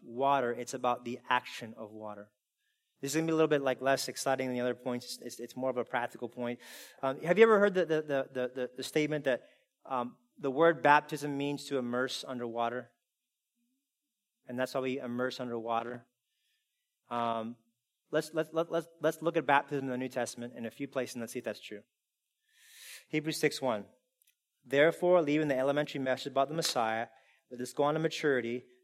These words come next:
not laying the foundation of repentance from dead works, faith in God, teaching about ritual washings," baptisms in the Hebrew, in the Greek,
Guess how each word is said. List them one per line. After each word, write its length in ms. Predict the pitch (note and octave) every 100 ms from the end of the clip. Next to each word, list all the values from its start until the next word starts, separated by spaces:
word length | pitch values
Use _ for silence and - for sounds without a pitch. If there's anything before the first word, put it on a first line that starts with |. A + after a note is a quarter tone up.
| B2+
not 180 | C3
laying 140 | C3 C3+
the 80 | C#3
foundation 560 | D3+ D3 C3+ C3 C#3
of 60 | B2+
repentance 380 | B2+ C3 B2+ B2+
from 120 | C#3
dead 160 | C3+
works, 340 | B2 B2 B2 -
faith 240 | - B2+ D3+
in 80 | C#3+
God, 340 | B2 A#2 A#2+ - - _
teaching 280 | - D3 D#3
about 200 | C3+ A#2+
ritual 380 | C#3+ D3 F3+ C#3+
washings," 540 | C3 B2+ - B2+ - -
baptisms 640 | B2+ C3 - B2 A2 A#2
in 60 | A#2
the 60 | A2+
Hebrew, 420 | A2+ G#2+ A2 A#2+
in 60 | A#2+
the 80 | A2
Greek, 320 | A2 A#2